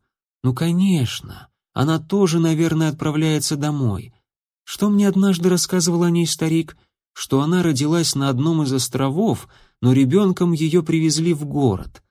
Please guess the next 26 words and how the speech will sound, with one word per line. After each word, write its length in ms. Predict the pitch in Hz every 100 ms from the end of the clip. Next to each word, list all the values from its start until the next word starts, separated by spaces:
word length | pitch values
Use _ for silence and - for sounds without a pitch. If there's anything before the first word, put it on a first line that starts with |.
| _ _ -
Наверняка 540 | 117 110 117 120 131
у 80 | 120
нее 220 | 120 120
остались 460 | 117 - 127 123 117
там 180 | 120 113
родственники, 680 | 151 190 - 110 107 107 117
и 40 |
она 220 | 120 131
их 140 | 127 131
навещает. 680 | 131 131 - 110 90 - - _ _ _ _ _ _ _ -
Я 280 | 95 120 185
стою 380 | - 175 175
на 140 | 175 160
берегу 360 | 147 147 160
как 180 | 160 151
вкопанный. 720 | - - 175 156 101 - - _ _ _ _ _
У 100 | 104
этого 320 | 123 127 117
огромного 540 | 110 117 135 131 123 117
водного 400 | 117 123 120 117
пространства 800 | 113 113 - 135 135 123 120 120
нет 280 | 120 131
конца, 640 | - 117 110 - 151 113 - _ _ _
там 160 | - 120
нельзя 340 | 127 123 151
пришвартоваться, 1040 | 147 131 120 127 123 120 156 151 - 98